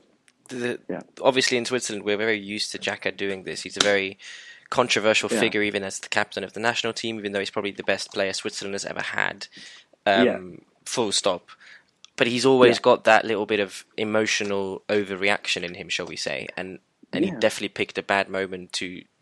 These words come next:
Speaker 1: to provoke
Speaker 2: Yeah, he did.
Speaker 1: Liverpool's players on the weekend.
Speaker 2: But it's also his, his strength, you
Speaker 1: Yeah.
Speaker 2: know? He's, he's, he, he plays the way, he plays the game that way,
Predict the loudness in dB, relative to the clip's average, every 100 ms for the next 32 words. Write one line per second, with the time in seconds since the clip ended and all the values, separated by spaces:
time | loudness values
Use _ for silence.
0 | _ -10 -8 -8 -2 2 2 0 -12 -8
1 | 0 0 -2 -8 -8 -4 -4 -4 -8 -12
2 | -12 -14 -12 -10 -10 -12 -14 -20 _ -4
3 | -4 _ _ _ _ _ -20 _ _ _
4 | _ 4 4 4 2 2 -2 -4 -8 -14
5 | -18 _ _ _ _ -12 -12 -10 -8 -8
6 | -10 -14 _ _ -4 -2 -2 -4 -6 -6
7 | -10 -14 -4 0 0 -2 -20 _ _ _
8 | 2 2 2 -2 4 4 6 4 4 2
9 | 0 -2 -8 -8 -8 -6 -2 -2 0 -2
10 | -2 -2 -2 -2 -2 -2 -4